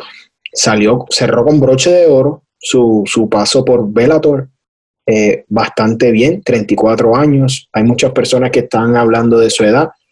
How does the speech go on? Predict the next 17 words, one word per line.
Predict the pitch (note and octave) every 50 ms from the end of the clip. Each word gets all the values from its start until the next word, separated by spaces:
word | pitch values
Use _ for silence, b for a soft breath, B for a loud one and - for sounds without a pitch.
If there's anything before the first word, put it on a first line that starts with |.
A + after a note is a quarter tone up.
| _ _ _ _ _ _
y | - A2 G#2+ G#2
obviamente | G#2 A2 A#2+ A#2+ A#2 B2 D3+ D#3 - - C#3 A#2+ A2+
no, | - A#2 A2+ A2+ A2
no | G#2+ A2 A2+ G#2+
podemos | B2 B2 B2 B2 B2+ B2 A2+
hacer | B2+ B2 - C3 B2
caso | - B2+ B2+ - C3
omiso | A#2 A#2+ C3 C3+ C3+ - B2+ A#2
de, | A2+ G#2+ G2 - - _ _ _ _ _ _ _ _ _ _ _ _ _ _ _ _ _ _ _
de | - G#2 A2+ G#2+
su | G#2 - - A2
récord, | G2+ - B2 B2+ C#3 C#3 C3+ - - B2+ B2 A#2+ A#2 A#2 A2+ A2+ - - _ _ _ _ _ _ -
el | A#2+ G#2+ G#2 G#2
castigo | - G#2+ G2+ - - B2 A#2+ B2+ B2+
que | B2 B2+
ha | A#2
recibido. | A2+ B2 B2 A#2+ - - B2+ A#2+ C3+ D#3 E3+ D#3+ C#3 B2 A#2 - -